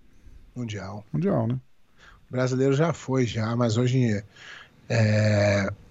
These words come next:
Speaker 1: eu fui no, no brasileiro, provavelmente por causa da pandemia, o nível do mundial tava muito mais alto. E do pan-americano também, por incrível que pareça.
Speaker 2: Tá. Então, brasileiro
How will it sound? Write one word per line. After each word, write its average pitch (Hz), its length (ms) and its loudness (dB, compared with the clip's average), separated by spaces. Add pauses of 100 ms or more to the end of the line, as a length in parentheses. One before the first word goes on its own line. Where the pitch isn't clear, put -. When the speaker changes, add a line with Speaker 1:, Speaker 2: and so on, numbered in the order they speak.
(320)
Speaker 1:
eu 117 120 4
fui 135 220 6
no, 139 60 8
no 135 340 6
brasileiro, 127 600 6 (100)
provavelmente 123 500 4
por - 100 -10
causa 120 280 2
da 123 100 2
pandemia, 120 680 6
o 123 80 6
nível 120 340 4
do 117 200 2
mundial 113 400 2
tava 120 240 4
muito 113 260 0
mais 104 220 -2
alto. 135 320 2 (260)
E 151 80 6
do 180 140 4
pan-americano 196 640 4
também, 139 400 -2
por 135 100 -8
incrível 127 280 -6
que - 100 -20
pareça. - 440 -10 (540)
Speaker 2:
Tá. - 240 -8 (1040)
Então, 131 440 0
brasileiro 120 1000 2